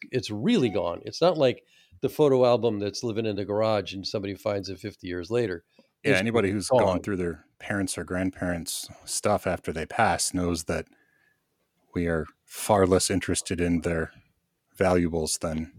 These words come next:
Speaker 2: <laughs> than they
Speaker 1: Than we
Speaker 2: were.
Speaker 1: were. Yeah, I know. And that's, you know, that weighs on my mind a lot because I'm going out of my way to save off lots of stuff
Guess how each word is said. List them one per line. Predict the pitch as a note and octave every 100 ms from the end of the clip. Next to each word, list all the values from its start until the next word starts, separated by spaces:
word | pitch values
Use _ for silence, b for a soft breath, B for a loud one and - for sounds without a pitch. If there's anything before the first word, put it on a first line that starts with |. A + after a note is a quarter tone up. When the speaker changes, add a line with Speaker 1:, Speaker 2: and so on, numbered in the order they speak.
| -
Speaker 2:
<laughs> | _ _ -
than | B2+ - - - - G2 -
they | D3+
Speaker 1:
Than | C3
we | C#3
Speaker 2:
were. | C3
Speaker 1:
were. | E3+ B2+ F#2 - -
Yeah, | D3+ F#3 A2+
I | B2+
know. | C3 D3 F#2 _
And | - A#2+ A2+
that's, | A#2 A#2 - - - _ - - -
you | A2
know, | G2+ G#2+ - _ _ _ _ -
that | A2 - _ _ _ _ _
weighs | - G#2+ B2+ B2+ A2
on | A#2
my | A2+ A#2
mind | B2 A2 F#2 -
a | F#2+
lot | G#2+ G2 - _ _ _ _ _ _
because | - F#2 G#2 F#2
I'm | A2 G#2+
going | G#2 G2+
out | F#2+
of |
my | F#2+
way | F#2 F#2+
to | F#2
save | - G#2 F2+
off | F#2 -
lots | G#2 G#2 -
of | G2+
stuff | - G2 -